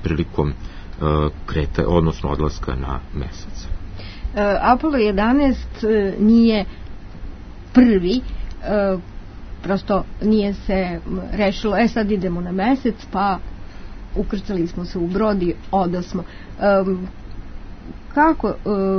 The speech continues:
Speaker 2: su počela ta kosmička putovanja? E, ja sam vam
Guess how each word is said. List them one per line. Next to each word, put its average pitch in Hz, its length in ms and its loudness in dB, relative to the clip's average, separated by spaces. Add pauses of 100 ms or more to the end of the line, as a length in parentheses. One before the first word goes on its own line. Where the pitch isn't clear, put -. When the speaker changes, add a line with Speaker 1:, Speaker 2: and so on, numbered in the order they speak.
(800)
Speaker 2:
su - 180 -2
počela 220 520 2
ta 180 200 -2
kosmička 175 580 -2
putovanja? 190 760 2
E, - 400 -10 (340)
ja 196 160 2
sam 208 140 -2
vam 196 220 0